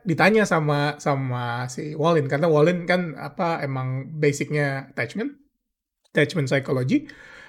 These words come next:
Dia tanya kan, "Eh, waktu lu masih kecil, yang bawa lu ke rumah sakit siapa?" Nah, dijawab. Nah, yang, eh, cerita tuh panjang lebar tuh si pasiennya. Jadi,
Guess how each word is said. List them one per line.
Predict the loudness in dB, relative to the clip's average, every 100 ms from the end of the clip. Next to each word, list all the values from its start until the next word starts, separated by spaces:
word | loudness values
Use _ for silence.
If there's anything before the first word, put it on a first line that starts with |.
| _
Dia | 4 6
tanya | 6 4 4
kan, | 0 0
"Eh, | 4
waktu | 4 4 4
lu | 6 6
masih | 2 0
kecil, | -4 -2 4 4 4 _ _ _ _ _ _ _ 4
yang | 6 8 6
bawa | 6 8 8 8 8
lu | 8 6 6 4 2 0
ke | 4 4 4 2 2 0 0 0
rumah | 0 0
sakit | 0 -2
siapa?" | 2 2 4 -2 -4 _ _ _ _ _ _ _
Nah, | _ -12 2
dijawab. | 8 8 6 -2 -20 -20 -20 -20 _ _ _ _ _
Nah, | 2 4
yang, | 4 2 0 -4 0
eh, | 4 4 4 2 2 2 0
cerita | 2 4 4
tuh | 4
panjang | 4 2 4
lebar | 2 2 0
tuh | -2
si | -4 -2 -4
pasiennya. | -4 -2 -2 -2 -8 -2
Jadi, | 2 4 2 0 -6